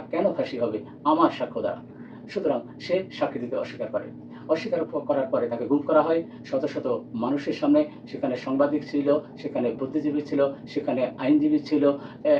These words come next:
আ, এবং আরও অনেক মানুষ ছিল। তাদের সম-, চোখের প্রকাশ্য দিকে দিবালোকে এই ঘটনা ঘটানো হয়। কারা ঘটায় এই ঘটনা? সরকারের আইন শৃঙ্খলা রক্ষাকারী বাহিনী এবং র্যাব,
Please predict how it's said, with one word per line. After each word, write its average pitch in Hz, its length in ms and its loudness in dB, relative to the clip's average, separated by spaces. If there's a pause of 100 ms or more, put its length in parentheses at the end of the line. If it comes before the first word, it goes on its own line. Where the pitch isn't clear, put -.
আ, 139 220 0 (260)
এবং 160 420 4 (140)
আরও 175 220 2
অনেক 127 280 0
মানুষ 117 280 -4
ছিল। - 180 -4 (120)
তাদের 120 160 0
সম-, 110 480 -8
চোখের 135 200 -2 (120)
প্রকাশ্য - 360 -4
দিকে 135 180 -2
দিবালোকে 147 640 4 (220)
এই 117 200 -2
ঘটনা 110 240 -4
ঘটানো 107 280 -6
হয়। 120 180 -10 (320)
কারা 139 180 2
ঘটায় 139 220 0
এই 131 80 0
ঘটনা? 131 320 -4 (320)
সরকারের - 280 0
আইন 123 220 2
শৃঙ্খলা 123 520 -8
রক্ষাকারী 131 440 -4
বাহিনী 277 320 2 (280)
এবং 107 260 -2
র্যাব, 113 180 0